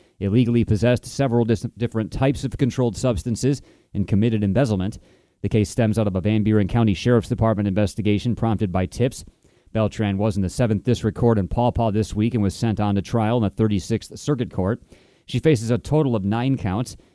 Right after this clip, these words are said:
Michigan Attorney General Dana Nessel says, quote, "No one in this state is above the law. We expect law enforcement officers to abide by the oath they've taken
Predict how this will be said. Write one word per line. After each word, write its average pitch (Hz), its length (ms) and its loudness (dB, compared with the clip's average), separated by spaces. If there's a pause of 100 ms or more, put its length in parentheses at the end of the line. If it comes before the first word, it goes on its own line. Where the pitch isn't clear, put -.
(160)
Michigan 107 320 0
Attorney 107 320 0
General 107 320 0
Dana 110 280 0
Nessel 117 340 -2
says, 113 300 0
quote, 135 340 0
"No 131 140 0
one 127 180 0
in 117 80 -4
this 117 160 -4
state 127 320 -2
is 101 100 -2
above 98 240 2
the 104 80 -2
law. 120 300 2
We 101 260 -2
expect 101 380 -4
law 107 160 0
enforcement 104 480 0
officers 104 400 0
to 110 160 2
abide 110 320 2
by 104 140 4
the 101 160 2
oath 131 240 2
they've 110 200 0
taken 127 440 2